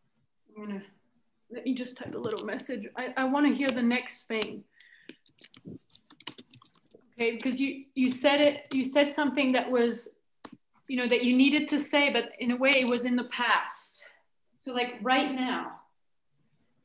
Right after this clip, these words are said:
what are you noticing? Right now, what needs to be said?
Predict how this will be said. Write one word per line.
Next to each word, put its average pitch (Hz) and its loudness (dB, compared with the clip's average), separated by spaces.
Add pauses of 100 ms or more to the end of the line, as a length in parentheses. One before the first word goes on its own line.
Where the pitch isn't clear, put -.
(720)
what 233 -4
are 262 0
you 262 4
noticing? 254 2 (960)
Right 247 0
now, 240 -2
what 240 -2
needs 254 -2
to 254 -8
be 233 -8
said? 208 -8